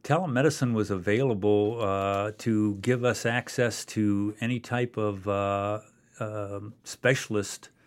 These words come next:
assistance we might need. So, um, we had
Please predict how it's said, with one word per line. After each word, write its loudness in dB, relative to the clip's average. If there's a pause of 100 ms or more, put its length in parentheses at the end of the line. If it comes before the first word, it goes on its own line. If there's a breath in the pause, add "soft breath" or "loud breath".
(460 soft breath)
assistance 0
we 2
might -2
need. 0
So, -2 (400 loud breath)
um, -4 (400)
we 2
had 0